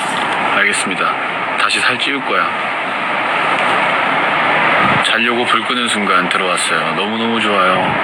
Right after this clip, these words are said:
어, 그 기분 제가 아는데. 역시. 알림이 안, 안 가죠, 근데.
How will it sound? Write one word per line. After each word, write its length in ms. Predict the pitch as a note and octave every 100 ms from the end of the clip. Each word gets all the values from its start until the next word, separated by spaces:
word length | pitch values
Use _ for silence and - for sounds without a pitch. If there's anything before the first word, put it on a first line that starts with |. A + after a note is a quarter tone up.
| - - - -
어, 260 | A2+ A2+ G2+
그 100 | A#2+
기분 240 | C#3 C3
제가 220 | A2+ G#2
아는데. 440 | F2+ F2+ D#2+ D#2 D2+ - - - - - - -
역시. 500 | F#2+ F#2+ - - E2+ D#2 - - - - - - - - - - - - - - - - - -
알림이 320 | A#2 E3+ F3
안, 240 | F#2 A2+ -
안 180 | A2 C3
가죠, 260 | D3 A#2+
근데. 420 | F#2+ E2+ F#2 G#2